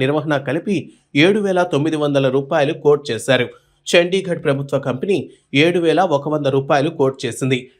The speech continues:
మన రాష్ట్రంలో మాత్రం స్మార్ట్ మీటర్ ధర నిర్వహణ కలిపి ఏకంగా ముప్పై ఆరు వేల తొమ్మిది వందల డెబ్బై ఐదు రూపాయలకు టెండర్ ఖరారు చేశారు అని ఆరోపించారు.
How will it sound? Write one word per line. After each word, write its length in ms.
మన 200
రాష్ట్రంలో 520
మాత్రం 380
స్మార్ట్ 400
మీటర్ 460
ధర 140
నిర్వహణ 360
కలిపి 420
ఏకంగా 500
ముప్పై 420
ఆరు 160
వేల 240
తొమ్మిది 380
వందల 300
డెబ్బై 320
ఐదు 120
రూపాయలకు 440
టెండర్ 420
ఖరారు 360
చేశారు 360
అని 120
ఆరోపించారు. 720